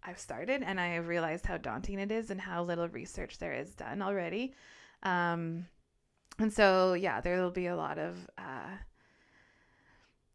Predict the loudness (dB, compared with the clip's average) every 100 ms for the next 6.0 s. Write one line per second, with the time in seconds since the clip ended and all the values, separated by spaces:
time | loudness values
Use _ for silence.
0 | _ 0 0 0 -6 -8 -10 -8 -6 -6
1 | -8 -8 -10 -10 -8 -8 -10 0 2 2
2 | 0 0 0 0 -4 -6 -6 -6 -6 -6
3 | -6 -8 -10 -8 -4 -2 -2 -2 -2 0
4 | 0 -2 -8 -8 -6 -6 -6 -6 -6 -8
5 | -6 -6 -8 -8 -6 -4 -2 -4 -4 -6